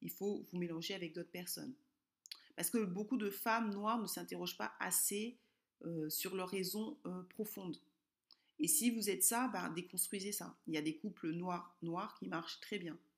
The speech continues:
Et d'ailleurs, c'est, la preuve, ça fait, euh, plus de six mille ans, ça fait des milliers d'années que les Noirs existent. On a tou-, on a, on, c'est majoritairement les Noirs se marient entre eux et ça, ça a marché pendant des millénaires. Donc il faut arrêter de faire croire que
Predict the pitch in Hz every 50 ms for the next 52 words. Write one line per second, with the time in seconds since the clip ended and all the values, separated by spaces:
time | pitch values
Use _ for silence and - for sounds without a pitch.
0 | _ _ - 165 165 170 170 175 196 214 214 - - - - - 147 147 - -
1 | - 208 233 247 254 - - - - - - _ - - 180 175 175 - - 208
2 | 208 202 185 160 165 - - 185 - - - 214 208 208 208 208 202 196 196 -
3 | - - 165 143 151 156 170 196 196 208 196 175 180 180 180 180 180 180 175 180
4 | - _ _ _ _ _ _ - - 175 175 175 170 165 165 156 147 147 165 214
5 | 233 247 240 - - - - 165 165 151 - - - - - - - 165 170 156
6 | 139 - - 156 160 - - - - 165 165 - - 170 185 190 185 190 185 175
7 | 180 180 180 180 175 165 160 160 156 - - 151 151 151 147 127 127 - - 190
8 | 202 214 208 - _ _ - 262 - - 170 170 165 - - - - - 165 170
9 | 170 - - - - 180 170 170 156 165 170 170 165 170 170 160 143 - - _
10 | _ - - 165 156 - - - 170 165 160 170 170 202 196 - - 156 - _
11 | - 190 202 196 - - 170 160